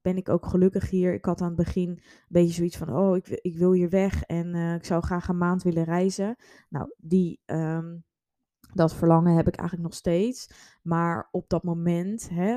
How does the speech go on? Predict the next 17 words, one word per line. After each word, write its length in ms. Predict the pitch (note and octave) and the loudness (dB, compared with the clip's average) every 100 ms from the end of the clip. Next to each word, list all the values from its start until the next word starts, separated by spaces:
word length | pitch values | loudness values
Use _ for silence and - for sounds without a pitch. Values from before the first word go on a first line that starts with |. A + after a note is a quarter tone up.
| B3+ | -4
een 120 | E3 | -10
paar 180 | - E3+ | -6 -2
weken 240 | E3 E3 - | -2 -4 -6
geleden, 400 | D#3+ E3 F#3 F3 | -4 -2 -2 -2
was 180 | E3+ | -4
dat 160 | - - | -6 -10
echt 260 | - - - | -8 -8 -10
een 60 | |
soort 200 | - E3+ | -10 -10
van 140 | - F3+ | -10 -10
vluchtgedrag. 800 | - G#3 A3 F3+ - - - | -2 -2 -2 -8 -12 -14 -14
Dat 180 | - E3 | -12 -10
je 80 | F3 | -6
dan 140 | D#3+ | -6
weer 80 | E3 | -2
denkt, 180 | E3 E3+ | -2 -2
"Nou, 200 | E3+ E3 | -2 -2